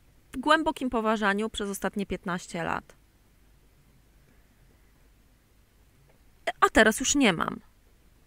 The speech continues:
Wiem, na kogo i dlaczego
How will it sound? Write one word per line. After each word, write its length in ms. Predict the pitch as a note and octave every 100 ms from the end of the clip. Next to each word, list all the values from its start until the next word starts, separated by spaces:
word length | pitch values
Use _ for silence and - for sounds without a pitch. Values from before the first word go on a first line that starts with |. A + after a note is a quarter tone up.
| _ -
Wiem, 340 | - C4 B3+ - _ _ -
na 140 | B3
kogo 440 | - C4+ C4 C#4 D#4 _ _ -
i 60 |
dlaczego 600 | G#3+ A#3 - G3+ F3 -